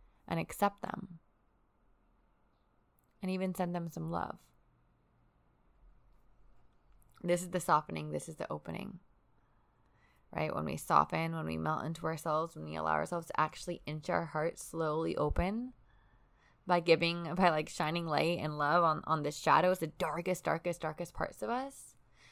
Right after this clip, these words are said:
right? When we integrate the light with the dark within us, that is a, that's your superpower. That's your radiance, that's your magnetism, that's your point of attraction, that's everything.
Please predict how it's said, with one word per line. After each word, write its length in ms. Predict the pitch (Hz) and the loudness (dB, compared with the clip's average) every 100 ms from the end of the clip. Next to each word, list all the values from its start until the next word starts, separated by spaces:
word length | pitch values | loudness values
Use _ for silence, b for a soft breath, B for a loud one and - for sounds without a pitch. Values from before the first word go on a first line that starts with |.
| b | b
right? 200 | - 202 | 2 4
When 180 | - 180 | 4 0
we 380 | 180 175 170 - _ _ - | 0 -2 -4 -8 _ _ -6
integrate 560 | 190 180 208 220 262 - | -4 -2 0 2 2 2
the 100 | 196 | 2
light 340 | 175 185 - | 4 4 2
with 240 | 175 190 - | 0 -2 -2
the 80 | |
dark 340 | 196 160 196 - | 0 2 2 0
within 280 | 185 180 170 | -4 0 2
us, 520 | 247 277 - - - _ _ _ _ _ _ _ _ _ _ _ - | 0 -2 -12 -18 -20 _ _ _ _ _ _ _ _ _ _ _ -12
that 480 | 160 165 170 165 - - - - - - - - - | 4 12 12 12 4 -10 -18 -16 -18 -18 -20 -12 -4
is 180 | 170 | -4
a, 80 | 151 151 - - - | -4 -10 -14 -10 4
that's 260 | 196 226 | 6 6
your 100 | 165 | -6
superpower. 640 | 156 156 - - 52 69 - | -10 -12 -8 -2 0 0 -2
That's 240 | - - | -4 -2
your 120 | 160 | -4
radiance, 380 | 165 170 185 175 | -2 -2 -4 -6
that's 160 | - - | -8 -6
your 100 | 165 | 2
magnetism, 560 | 156 170 170 180 185 | 2 2 -4 -2 -2
that's 200 | 175 - | 0 -2
your 80 | 165 | -4
point 200 | - 165 | -4 -2
of 80 | 165 | -4
attraction, 600 | - - - - 190 196 | -2 0 0 -2 -8 -4
that's 200 | 190 - | -4 -2
everything. 520 | 175 170 165 - - | -2 -2 -6 -10 -14